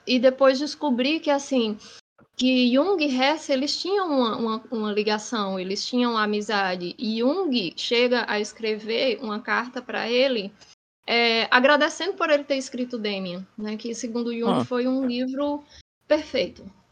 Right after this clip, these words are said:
Speaker 1: né, irretocável. Hum, é, quando ele pensa nisso, numa alegoria de, de,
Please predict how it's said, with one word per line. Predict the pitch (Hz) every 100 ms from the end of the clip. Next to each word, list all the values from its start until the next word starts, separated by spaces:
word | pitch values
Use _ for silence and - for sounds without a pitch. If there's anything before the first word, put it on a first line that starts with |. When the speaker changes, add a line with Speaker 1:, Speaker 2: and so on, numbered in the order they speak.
| _ -
Speaker 1:
né, | 220 233
irretocável. | 233 233 240 - 165 190 - - -
Hum, | 240 226 220
é, | - 208 196 - -
quando | 226 208
ele | 214 226
pensa | 226 233 220 247 285 269
nisso, | 254 240 208 - 226
numa | 214
alegoria | 208 214 226 226 202 220 240 254 247
de, | 208 226 226 208
de, | 214 220 220 214 196